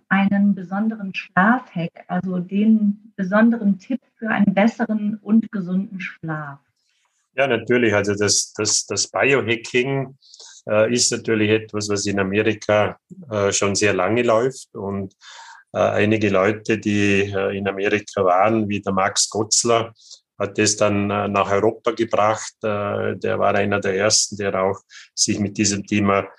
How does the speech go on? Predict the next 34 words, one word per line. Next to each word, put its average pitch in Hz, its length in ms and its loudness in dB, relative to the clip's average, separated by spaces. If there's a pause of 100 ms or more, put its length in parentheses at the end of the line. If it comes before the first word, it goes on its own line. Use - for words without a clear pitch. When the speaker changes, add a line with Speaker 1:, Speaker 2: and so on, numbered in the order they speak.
(320)
Speaker 2:
äh, 98 180 -4
ganz 101 260 0
ausführlich 101 640 0
beschäftigt 107 640 -2
hat. 117 260 -2 (440)
Und 107 160 0
was 214 180 2
Speaker 1:
Darf 226 100 4
ich - 60 -8
da 180 120 2
einmal 175 280 4
reingrätschen, 170 720 2
weil 160 120 4
wir 160 100 4
hatten 208 240 2
auch 165 180 -4
schon 185 180 0
mal 175 120 2
einen 156 300 0
Gast 226 340 -2
zum 175 200 -2
Thema 165 280 -4
Biohacking 170 720 0
und 233 360 0 (140)
wir 196 220 -2
verlinken 185 540 0
das 151 200 -8
dann 160 180 -6
auch - 200 -12
noch 175 160 -16
mal 175 160 -10
in 170 80 -6
den 170 160 -8
Shownotes. 165 580 -8